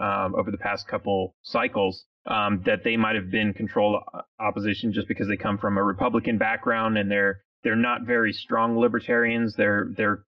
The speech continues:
they lean a little bit more towards the, the Republicans, which are, you know, kind of defense heavy. Um, so, so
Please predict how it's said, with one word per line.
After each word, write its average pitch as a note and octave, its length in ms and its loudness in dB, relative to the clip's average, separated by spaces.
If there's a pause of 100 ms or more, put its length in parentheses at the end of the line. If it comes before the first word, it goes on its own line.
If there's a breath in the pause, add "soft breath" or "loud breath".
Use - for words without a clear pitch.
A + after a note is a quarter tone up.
(120)
they A#2 220 0
lean A#2 380 6
a - 20 2
little A2 200 4
bit A2 120 2
more A2 220 2
towards G#2+ 520 -2
the, G2+ 440 2
the - 80 0
Republicans, B2 720 2
which - 180 0
are, G2+ 420 2 (120)
you A#2 160 -2
know, G2 160 2
kind A2 180 -2
of G2 100 -2
defense G#2 440 -2
heavy. A#2 440 0 (140)
Um, G#2 640 0 (180)
so, A#2+ 380 4
so A#2+ 320 0